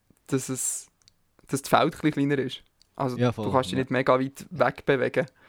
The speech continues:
Speaker 1: Aber,
Speaker 2: Das
Speaker 1: äh,
Speaker 2: ist so.
Speaker 1: der Nachteil an Volleyball ist dafür, dass es immer in so hässlichen Hallen ist, mit ganz schlechtem, düsterem Licht.
Speaker 2: <laughs>
Speaker 1: Generell
Speaker 2: Ja.
Speaker 1: alle Sport-, fast alle Sportarten finden einfach in ganz schlimmen Hallen statt. Das ist einfach ein bisschen das Problem.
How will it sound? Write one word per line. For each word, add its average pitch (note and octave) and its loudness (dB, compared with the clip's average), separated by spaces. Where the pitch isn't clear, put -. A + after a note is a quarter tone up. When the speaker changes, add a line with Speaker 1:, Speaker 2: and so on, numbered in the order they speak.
Speaker 1:
Aber, C3 2
Speaker 2:
Das C3 4
Speaker 1:
äh, B2+ 4
Speaker 2:
ist A#2+ -12
so. - -20
Speaker 1:
der C3+ -4
Nachteil C#3+ 6
an C3+ 6
Volleyball C#3 4
ist C#3 -4
dafür, C3+ 0
dass C3+ -2
es C3 -4
immer D3+ 2
in C3+ 2
so C3 0
hässlichen C3+ 2
Hallen C#3 4
ist, C#3 -8
mit B2+ -6
ganz - 2
schlechtem, - -2
düsterem C#3+ -4
Licht. C3 -2
Speaker 2:
<laughs> G2 0
Speaker 1:
Generell C#3 6
Speaker 2:
Ja. - -4
Speaker 1:
alle D#3+ 4
Sport-, D#3 2
fast - -2
alle E3+ 2
Sportarten C#3 0
finden C3 0
einfach C#3 0
in C3 -8
ganz D3+ 2
schlimmen D3 2
Hallen C#3 2
statt. B2+ -2
Das C3 -12
ist C3+ -8
einfach C3+ 2
ein C3+ -6
bisschen C3+ -2
das - -16
Problem. B2+ -2